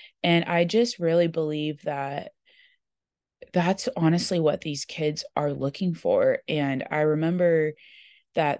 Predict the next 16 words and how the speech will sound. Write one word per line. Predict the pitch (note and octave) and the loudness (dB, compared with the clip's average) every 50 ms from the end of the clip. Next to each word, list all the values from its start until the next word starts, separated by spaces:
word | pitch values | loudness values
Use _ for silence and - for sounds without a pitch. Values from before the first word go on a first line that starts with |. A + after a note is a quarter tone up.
| - - | -4 0
there | F3 D#3+ D#3 D#3 | 2 4 4 4
was | D#3+ D3 - | 2 2 0
this | D3 C#3+ - | -4 -6 -6
girl | - - - D#3+ D3+ D3+ D3 D3 D3 D3 D3 C#3+ C3+ - - | -6 -4 -2 -2 0 2 2 2 2 2 0 0 -2 -2 -4
at | C#3 C#3 C3 - - | -4 -4 -6 -6 -4
this, | - C#3 C#3 C#3 - - - - - - | -4 -4 -4 -4 -8 -10 -12 -12 -8 -6
um, | C#3 C#3+ C3+ C3 B2+ B2 C3 A#2 A2+ - _ _ _ - | -4 -4 -2 -2 -4 -4 -6 -8 -10 -12 _ _ _ -2
my | D#3 D3+ D3+ | 0 0 0
friends | D3+ - D3+ C#3+ C#3+ C#3+ D3 | 0 2 2 4 4 2 2
and | D3 C3 | 0 0
I, | C3+ C#3 | 0 0
we | C#3 C#3+ C#3 B2+ | 0 -2 -2 -2
go | - D3+ C#3+ C#3 C#3+ C#3+ C#3 | 0 2 2 4 2 2 0
to | - - - C#3+ | -2 -6 -6 -4
this, | C#3 C#3 C3 C3 - - - - - - | 0 0 0 0 -2 -6 -10 -10 -12 -10
uh, | - G#2 F#2 E2 - G2 G2 | -8 -8 -8 -6 -4 -6 -6